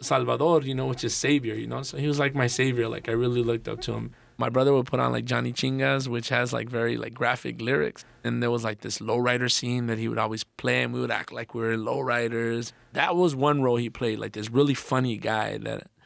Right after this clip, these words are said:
that I kinda, like, would laugh with and, like, look up to in that way. And then, like, I always felt like he was always protecting me 'cause I was the littlest one. This one time, my brothers, we were playing in the yard, and my brother threw something, like, really dangerous at me. I forgot what it was.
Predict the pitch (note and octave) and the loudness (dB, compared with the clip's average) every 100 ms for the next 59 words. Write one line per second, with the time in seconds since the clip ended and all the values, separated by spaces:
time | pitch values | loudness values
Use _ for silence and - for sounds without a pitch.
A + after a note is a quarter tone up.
0 | _ _ _ _ A2 A2 - C3+ C3+ A#2+ | _ _ _ _ -4 -2 -2 -2 0 -2
1 | G#2+ A2+ A2 A2+ A#2+ B2 B2+ - A2+ G#2 | -4 -2 -4 0 2 2 0 -2 -2 -2
2 | - G#2 G#2 G#2 - C3 B2 A#2+ - A2 | -6 -8 -6 -6 0 0 2 -2 -2 -4
3 | G#2+ G#2+ G2+ G#2+ A2 C3 D#3 D#3 B2 B2+ | -4 -6 -6 -6 -2 2 2 0 -2 2
4 | C#3 D3 - A#2+ A#2 - C3 A#2 A#2 A2+ | 2 2 0 0 0 2 2 4 2 0
5 | - G#2+ A#2 A2 G#2 A2+ B2 A2 A2 - | -4 -2 -2 -2 -4 0 0 0 -4 -8
6 | A#2+ C3 C3 A#2+ A#2+ F#3+ A3+ - G3 A3+ | 0 2 2 2 4 4 2 2 0 -2
7 | _ _ - C3 A#2+ A#2 C3+ C#3 C#3 C#3+ | _ _ 0 2 2 2 4 4 4 0
8 | C3 C3 C3 B2+ B2+ B2 C3 C3+ D3 B2 | 0 2 2 2 0 2 4 6 6 4
9 | B2 - - C3+ C3 D3 D3 C#3 A#2+ A2+ | -4 -6 4 4 4 2 2 2 0 0
10 | B2+ D3+ D3 B2 G#2 A#2+ B2 B2 B2+ C3+ | 2 2 0 -2 -2 0 -2 -2 0 2
11 | D3 C#3 B2 G#2+ C3 C#3 A#2 C3+ C#3 C3 | 2 2 0 2 2 4 4 4 2 2
12 | B2 A#2 A#2+ C3 C3+ C3 A#2+ A#2 C3 C3 | 0 0 0 2 2 2 0 2 2 0